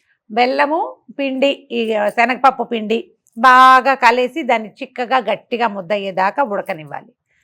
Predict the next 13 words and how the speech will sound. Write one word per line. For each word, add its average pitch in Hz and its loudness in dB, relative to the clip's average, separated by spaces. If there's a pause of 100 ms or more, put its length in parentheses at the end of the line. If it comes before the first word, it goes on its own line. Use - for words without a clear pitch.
(140)
ఉడికిన 262 -6
తర్వాత 247 -2
అందులో 240 -6
కొంచెం 220 -8
ఏలక 214 -2
పొడి 208 -6
వేసి 196 -10
పక్కన 208 -2
పెట్టుకోండి. 156 -14
అది 202 -4
చల్లారాలి, 196 0
ముద్దలు 196 -6
చేయాలి. 151 -12